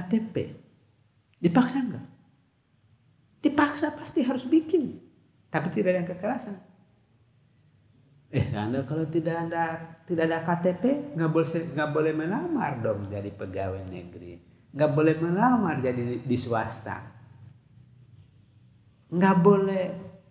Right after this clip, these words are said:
cicil mobil dong. Nggak boleh cicil motor. Ada unsur pemaksaan, tapi tanpa kekerasan.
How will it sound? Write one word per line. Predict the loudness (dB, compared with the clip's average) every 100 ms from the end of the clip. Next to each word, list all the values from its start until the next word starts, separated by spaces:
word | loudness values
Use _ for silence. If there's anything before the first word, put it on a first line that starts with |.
| _ _ _ _ _
cicil | 2 4 6 6
mobil | 10 10 8 6 4 2
dong. | -2 -6 -12 -16 -20 -20 -20 -20 _ _ _ _ _ -2
Nggak | 2 2 2
boleh | -2 0 -2 -4 -12 -8
cicil | -4 -4 -6 -10 -8 -8 -10 -18 -20 0
motor. | 8 8 8 0 -8 -10 -12 -14 -16 -16 -14 -16 -16 -20 -20 -20 -20 _ _ _ -20 -20 -20 -20 -20 -4
Ada | 0 2 2
unsur | 0 0 -4 -2
pemaksaan, | -4 -4 -6 -8 -6 -8 -8 -12 -20 -20 -20 -16 -10
tapi | -4 -4 -4
tanpa | -6 -10 -10 -12
kekerasan. | -12 -14 -12 -12 -14 -16